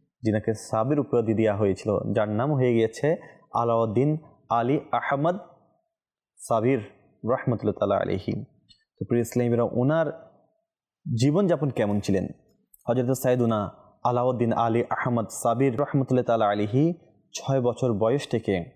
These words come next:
নিয়মিত জাহরি ও বাতিনি আদব সহকারে নামাজ আদায় করা শুরু করে দিয়েছিলেন এবং বলা হয় সাত বছর বয়স শুরু হতেই তিনি রহমতুল্লাহ তাআলা আলাইহি নিয়মিতভাবে তাহাজ্জুদের নামাজ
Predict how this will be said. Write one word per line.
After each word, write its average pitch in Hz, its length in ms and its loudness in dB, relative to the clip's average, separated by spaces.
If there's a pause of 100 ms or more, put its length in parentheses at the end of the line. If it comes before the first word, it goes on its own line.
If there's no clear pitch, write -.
(440)
নিয়মিত 139 420 2
জাহরি 120 640 2
ও 123 120 2
বাতিনি 120 540 0 (420)
আদব 143 240 2
সহকারে 113 540 0 (1040)
নামাজ 120 540 0
আদায় 110 220 0
করা 107 200 0
শুরু 107 240 0
করে 120 360 2
দিয়েছিলেন 101 600 0 (500)
এবং 139 240 0
বলা 123 220 2
হয় 147 360 0 (340)
সাত 147 240 -2
বছর 131 320 0
বয়স 120 420 2
শুরু 143 380 0
হতেই 127 400 2 (360)
তিনি 135 180 4
রহমতুল্লাহ 143 500 0
তাআলা 127 220 0
আলাইহি 123 440 2 (340)
নিয়মিতভাবে 147 800 4 (220)
তাহাজ্জুদের 151 840 0 (140)
নামাজ 113 240 2